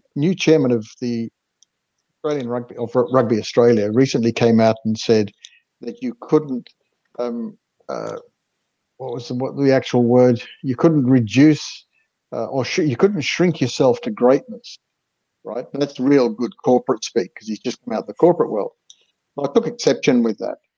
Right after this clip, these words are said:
And I said, "Well, in actual fact, you can shrink yourself to greatness." And Wales proved that by going from twelve teams to four teams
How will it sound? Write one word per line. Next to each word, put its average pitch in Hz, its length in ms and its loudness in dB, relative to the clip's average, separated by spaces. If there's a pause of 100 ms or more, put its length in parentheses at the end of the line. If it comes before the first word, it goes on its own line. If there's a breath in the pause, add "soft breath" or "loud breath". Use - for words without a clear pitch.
(400)
And 131 60 -6
I 127 100 0
said, 151 220 4
"Well, 175 240 4
in 170 140 6
actual 170 260 -2
fact, 151 320 0
you 156 80 0
can 160 340 2
shrink 123 280 -2
yourself - 400 -10
to 110 100 -12
greatness." 120 480 -4
And 123 160 -2
Wales 139 480 2
proved 110 340 -8
that 139 240 -8
by 117 120 -6
going 117 260 -6
from 117 200 -8
twelve 139 360 -2
teams 117 280 -6
to - 80 -16
four 127 280 -10
teams 113 460 -14